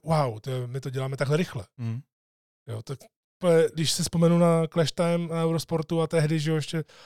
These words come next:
Speaker 1: T V trojka, to se dělalo dva měsíce zpožděně, Raw na Nova Sport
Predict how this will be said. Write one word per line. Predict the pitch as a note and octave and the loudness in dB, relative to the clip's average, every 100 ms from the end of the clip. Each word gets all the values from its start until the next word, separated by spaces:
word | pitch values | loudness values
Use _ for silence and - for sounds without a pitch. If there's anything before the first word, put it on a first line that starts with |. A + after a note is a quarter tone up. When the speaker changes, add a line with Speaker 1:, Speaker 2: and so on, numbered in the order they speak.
| - | -8
Speaker 1:
T | - D3 | -2 2
V | E3 | 2
trojka, | D#3+ D#3+ D#3 D#3 | 2 4 2 0
to | C#3 | -6
se | - | -4
dělalo | D3 C#3+ D3 | -2 0 2
dva | C#3+ D#3+ | 2 2
měsíce | E3 D#3+ D#3+ | 0 -4 -6
zpožděně, | D3 D#3+ C#3+ D3+ C#3 - _ | -6 -6 -6 -6 -6 -12 _
Raw | D3 D3+ E3+ | 2 6 6
na | F3 | 4
Nova | E3 D#3 D#3 | 0 -2 -2
Sport | - D3 C#3+ | -2 -2 -2